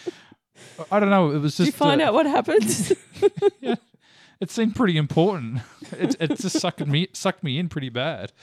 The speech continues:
Speaker 2: Oh, yeah. Mine was Buffy punching
Speaker 1: Punching a guy in the
Speaker 2: Yeah, no,
Speaker 1: face.
Speaker 2: no, no, no. Buffy
Speaker 1: No?
Speaker 2: punching the seal that bore for <laughs> Gakna, only for, for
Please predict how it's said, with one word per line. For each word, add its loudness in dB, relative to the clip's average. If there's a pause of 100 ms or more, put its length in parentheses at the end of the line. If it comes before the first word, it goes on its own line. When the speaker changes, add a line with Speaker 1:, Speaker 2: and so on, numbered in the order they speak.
(800)
Speaker 2:
Oh, 0
yeah. -4
Mine -4
was -4 (120)
Buffy -6 (480)
punching -6 (1160)
Speaker 1:
Punching -12
a -8
guy -4
in -2
the -4
Speaker 2:
Yeah, -6
no, 0
Speaker 1:
face. 0
Speaker 2:
no, 0
no, 0
no. -2
Buffy -4
Speaker 1:
No? -2
Speaker 2:
punching -6
the -4
seal -8 (600)
that -6
bore -2
for -4
<laughs> -20
Gakna, -4
only -2
for, 0 (520)
for -2